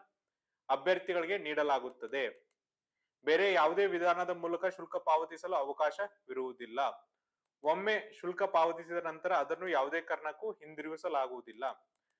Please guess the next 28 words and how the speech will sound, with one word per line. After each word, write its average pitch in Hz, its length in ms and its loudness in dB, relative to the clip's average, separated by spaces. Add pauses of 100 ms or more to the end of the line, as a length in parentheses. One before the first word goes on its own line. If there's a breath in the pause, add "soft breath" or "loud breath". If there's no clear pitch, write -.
(360)
ಜೊತೆಗೆ 202 240 0
ನೋಡ್ರಿ, 202 360 0
ಕೆ 165 200 -4
ಸೆಟ್ 202 320 -4
ಪರೀಕ್ಷಾ 180 340 0
ವಿಧಾನವನ್ನ 175 560 0
ನೋಡೋದಾದ್ರೆ 147 540 -2
ಕೆ - 340 -8
ಸೆಟ್ 185 260 -2
ಪರೀಕ್ಷೆ 170 300 -6
ನಿಮಗೆ 165 300 -8
ಇಪ್ಪತ್ನಾಲ್ಕು 160 640 -4
ಹನ್ನೊಂದು 160 260 -8
ಎರಡ್ 139 220 -2
ಸಾವಿರದ 147 240 -2
ಇಪ್ಪತ್ನಾಲ್ಕಕ್ಕೆ 143 640 -8
ಇರುತ್ತೆ. 190 500 -14 (640)
So - 120 -2
ಇಲ್ಲಿ 185 180 -2
ಪತ್ರಿಕೆ 185 320 0 (120)
ಒಂದು, 185 160 -2 (160)
ಎರಡು 165 220 0
ಇರುತ್ತೆ. 160 220 -2 (100)
ಪತ್ರಿಕೆ 170 300 -4 (140)
ಒಂದಕ್ಕೆ 170 400 -6
ನಿಮಗೆ 170 300 -6
ನೂರು 160 220 -2
ಅಂಕಗಳು, 165 320 -4